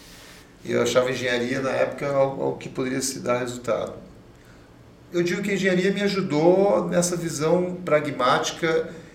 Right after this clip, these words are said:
e quantitativa, né, que eu tenho hoje, dessa análise dos números, uma análise quantitativa, eh, que eu consigo transformar,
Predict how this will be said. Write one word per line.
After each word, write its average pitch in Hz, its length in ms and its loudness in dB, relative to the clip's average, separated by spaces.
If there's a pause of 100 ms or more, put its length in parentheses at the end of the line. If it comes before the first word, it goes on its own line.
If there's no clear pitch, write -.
(160)
e 131 800 -4
quantitativa, 151 880 0
né, 131 320 -2
que 127 60 -8
eu 107 60 -10
tenho 117 340 -6
hoje, 120 440 -2 (300)
dessa 117 280 0
análise 113 880 -4 (360)
dos 107 220 -10
números, 113 480 -8
uma 104 140 -6
análise 117 440 -2
quantitativa, 127 1000 -4 (560)
eh, 113 300 -4
que - 140 -12
eu 113 100 -6
consigo 123 340 -6
transformar, 120 880 -2